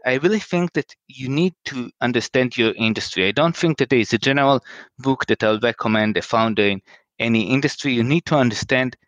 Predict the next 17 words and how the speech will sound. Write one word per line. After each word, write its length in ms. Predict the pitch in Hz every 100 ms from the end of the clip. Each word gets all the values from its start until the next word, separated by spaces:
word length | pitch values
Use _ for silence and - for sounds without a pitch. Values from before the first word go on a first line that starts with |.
| _ _ _ _
your, 340 | 123 143 151 127
the 100 | -
solution, 580 | - 117 139 - 131
your 160 | 117 98
industry, 380 | 127 - - 117
the 120 | 113
way 200 | 98 123
it 180 | 123 -
works 440 | 113 120 - - - - - -
to 80 | -
the 100 | 104
best, 340 | 127 131 -
and 120 | 107
not 300 | 113 117 - - - _
have 140 | - -
some 180 | 113 104
generic 440 | 104 101 104 -